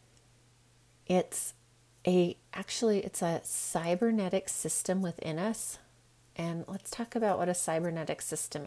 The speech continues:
is. A cybernetic system is the programming that always brings you back to a set point. So airplanes have them.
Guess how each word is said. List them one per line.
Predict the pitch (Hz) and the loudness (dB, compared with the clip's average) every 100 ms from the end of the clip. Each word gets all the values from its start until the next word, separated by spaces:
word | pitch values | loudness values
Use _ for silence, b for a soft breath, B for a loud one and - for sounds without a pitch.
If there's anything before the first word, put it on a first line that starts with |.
| - | -8
is. | 131 - - - | -10 -10 -12 -10
A | |
cybernetic | - - 180 214 220 220 214 | -10 -8 -2 0 0 0 -2
system | - - - - 160 156 B B B B B - | -2 -2 -2 -2 -2 -4 B B B B B -2
is | 180 | 0
the | 202 | -2
programming | - - 185 185 190 175 151 147 151 160 - | -4 -2 2 2 2 0 -2 -4 -4 -6 -6
that | 175 160 - | -4 -4 -2
always | 165 170 175 180 - - | 0 2 2 0 -4 -10
brings | - 151 151 156 - | -6 -6 -6 -8 -8
you | 180 | -4
back | 147 139 - | -4 -4 -8
to | - 156 143 | -6 -4 -2
a | |
set | - - - | -2 -4 -6
point. | - - - - _ B B B B B - | -10 -12 -14 -20 _ B B B B B -10
So | - 165 - | -2 0 4
airplanes | 196 196 - 151 143 | 4 4 -2 -4 -6
have | - 139 - | -4 -4 -2
them. | 107 - | -4 -4